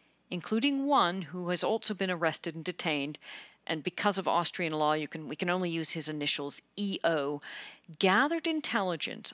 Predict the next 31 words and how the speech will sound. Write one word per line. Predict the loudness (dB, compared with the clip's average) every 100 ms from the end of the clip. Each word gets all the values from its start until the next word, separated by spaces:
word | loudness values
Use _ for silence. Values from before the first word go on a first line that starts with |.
| -2
on | -2 -2
German | 0 2 2 0 -2
Bundestag | 0 0 2 2 0 -2 -4
members, | -6 -10 -10 -6 -4 -4
including | -6 -8 -2 0 0 -2 -6 -2
I | 2 2 4
C | 2 2
member | 0 0 -2 -6
and | -6 -10 -10
co-chair | -6 -2 -2 2 2 4
of | 2
the | -2 -4
I | 0 2 4
C, | 2 2 -2 -8 _ _ _ _ _
Fabio | -14 -4 2 2 2 0 0
De |
Masi. | 0 0 2 -2 -2 -14 -20 _ _ -20 -20 -16 -14 -14 -16 -4
In | 2 4
chat | 4 4 4 2
logs, | -2 -2 -4 -4 -6 0
they | 0
called | 2 4 4
De | 2
Masi | 2 2 2 0 -2
a | -6 -2
cretinous | 0 0 -4 -4 -4
lefty | -2 -4 -4 -8 -8
and | 0
stupid. | 0 2 -4 -6 -10 -18 -20 -20 -20 _
Although, | 4 4 2 0 -2 0
really, | 0 2 -2